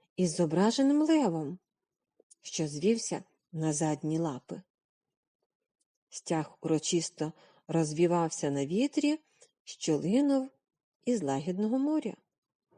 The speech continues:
Доки подорожні розглядали цю дивовижу, десь праворуч залунала музика.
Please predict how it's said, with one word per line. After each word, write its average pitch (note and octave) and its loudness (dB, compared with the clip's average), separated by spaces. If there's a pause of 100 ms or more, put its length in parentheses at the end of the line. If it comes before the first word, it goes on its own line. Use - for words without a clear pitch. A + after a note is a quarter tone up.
(1600)
Доки B3 -2
подорожні G#3 4 (260)
розглядали G#3+ 4
цю B3+ 2
дивовижу, A3+ 6 (720)
десь F#3+ 4
праворуч D4+ 6 (680)
залунала F4 8
музика. C#4 4